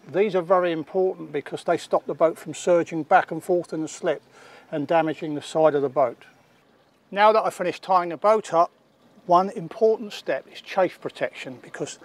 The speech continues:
you might not think it, but when the boat moves backwards and forwards, it will saw through these ropes very quickly. There's a couple of ways of doing this, and one, I've used some old jeans here, old blue jeans. They will need to be whipped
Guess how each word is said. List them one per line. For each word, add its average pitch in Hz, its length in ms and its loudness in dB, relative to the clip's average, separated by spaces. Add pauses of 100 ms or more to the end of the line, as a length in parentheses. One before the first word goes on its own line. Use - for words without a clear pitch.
(580)
you 175 120 -6
might 202 200 6
not 185 160 0
think 190 360 0
it, 170 200 0
but 185 220 2
when 185 140 -4
the 160 80 0
boat 190 240 6
moves 180 320 -2
backwards 180 320 0
and 151 100 -10
forwards, 208 380 2
it 165 100 -2
will 156 80 -4
saw 175 320 2
through 156 300 -4
these 156 240 -6
ropes 160 260 -2
very 151 240 0
quickly. - 520 -8 (760)
There's 190 160 4
a 202 60 0
couple 247 280 6
of 185 60 4
ways 180 240 6
of 139 60 -14
doing 139 280 -2
this, 131 360 -8 (340)
and 160 140 -6
one, 233 180 2
I've 196 180 2
used 196 280 -6
some 190 180 -10
old 214 260 4
jeans 185 600 0
here, 190 340 -4 (400)
old 196 240 -2
blue 196 220 0
jeans. 160 520 -6 (340)
They 208 160 4
will 233 100 6
need 214 220 0
to 185 100 -4
be 180 140 0
whipped 185 420 -2